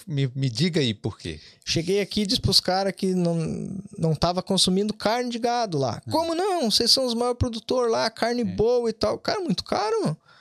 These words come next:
Speaker 2: Passamos da carne de gado pra carne de frango e, e diminuímos a quantidade, vamos comer mais massa, um bacon,
Speaker 1: Ovo.
Speaker 2: uma coisinha, né? Então,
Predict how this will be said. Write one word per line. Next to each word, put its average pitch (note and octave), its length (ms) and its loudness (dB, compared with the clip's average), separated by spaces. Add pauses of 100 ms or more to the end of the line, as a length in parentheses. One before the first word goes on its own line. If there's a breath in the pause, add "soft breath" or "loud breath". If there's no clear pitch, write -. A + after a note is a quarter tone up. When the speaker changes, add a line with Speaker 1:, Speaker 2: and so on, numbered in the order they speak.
(200 soft breath)
Speaker 2:
Passamos F#3+ 380 2
da F#3+ 100 2
carne F#3 320 0
de E3+ 60 2
gado E3 240 0
pra E3+ 100 -4
carne D#3+ 220 0
de D3 60 0
frango F#3+ 580 0 (240)
e, C#4+ 600 0
e - 20 -2
diminuímos F#3 600 2
a F3 40 -4
quantidade, F3+ 760 0
vamos F#3+ 200 -2
comer E3+ 160 2
mais D3+ 200 0
massa, F3 840 0
um D3+ 160 -2
bacon, F#3 340 0
Speaker 1:
Ovo. - 140 -4
Speaker 2:
uma F3+ 120 0
coisinha, F3+ 760 2
né? F3+ 200 0
Então, F3+ 240 -2